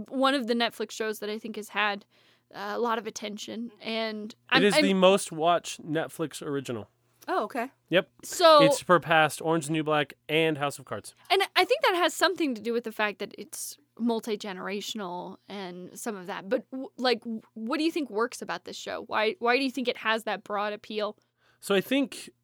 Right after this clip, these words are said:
Speaker 2: the show is a really good marriage of a lot of different genre tropes.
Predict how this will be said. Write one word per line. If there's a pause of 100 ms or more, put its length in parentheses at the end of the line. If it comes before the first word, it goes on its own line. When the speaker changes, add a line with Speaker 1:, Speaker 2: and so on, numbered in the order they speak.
(140)
Speaker 2:
the
show (320)
is
a
really
good
marriage
of
a
lot
of
different (140)
genre
tropes.